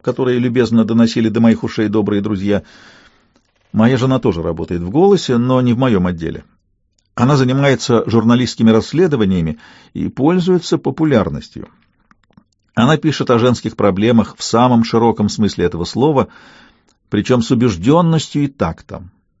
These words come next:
Ее не назвать огнедышащей феминисткой, но она непоколебима в своем стремлении добиться для женщин всего, на что они имеют право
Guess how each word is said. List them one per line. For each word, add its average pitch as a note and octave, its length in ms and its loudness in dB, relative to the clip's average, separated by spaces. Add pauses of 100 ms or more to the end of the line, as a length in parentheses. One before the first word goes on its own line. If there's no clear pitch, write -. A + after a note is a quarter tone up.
(640)
Ее C3 260 2
не C3+ 120 4
назвать C#3 440 2
огнедышащей A2+ 720 0
феминисткой, A2+ 800 -2 (840)
но B2+ 240 2
она A2+ 460 4
непоколебима C3+ 1040 0
в - 60 -18
своем A#2 340 0
стремлении A2 500 2
добиться G#2 440 -2
для G2+ 160 0
женщин B2 380 0
всего, A#2 640 0
на B2 160 0
что A2+ 200 -2
они B2 260 0
имеют A#2 300 0
право D3 440 0